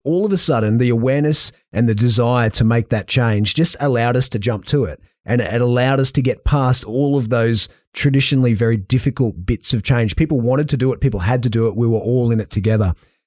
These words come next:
Hey, as an experiment in change, Alison, it was super effective. It circumvented a million PowerPoint presentations, a million comms plans, a million meetings,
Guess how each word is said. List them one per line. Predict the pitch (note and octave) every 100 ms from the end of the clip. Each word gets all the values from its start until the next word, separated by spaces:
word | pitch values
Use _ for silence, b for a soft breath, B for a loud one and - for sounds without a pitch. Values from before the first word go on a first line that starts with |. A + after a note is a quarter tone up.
| _
Hey, | E3+ E3+
as | G3+ B3
an |
experiment | A3 - - C#3 D#3+ F3
in | C#3 D#3
change, | C3 A2 G#2+
Alison, | G#2+ A2+ C#3 C3
it | B2+
was | C3 A#2
super | - - E3 F3+ G3 F#3
effective. | F3 A2+ F#2+ G#2+ G#2+ - b _ _ _
It | C3 - -
circumvented | - - D#3 E3 F#3+ D#3+ B2 A2 A#2+ A2 C3 b _
a | - A#2
million | C3 C3 D3+ E3+ E3 C#3 A#2+
PowerPoint | - C#3+ B2 B2 C3+ A2
presentations, | C3+ A#2+ A#2+ A#2+ A2+ A#2+ A#2+
a |
million | A2+ B2+ C#3+ D3
comms | C3+ C3 A#2+ A#2
plans, | - A#2+ A2+ A2+
a | G#2
million | A#2 C3+ C#3 B2+
meetings, | A#2+ A#2 B2 A2+ A2+ -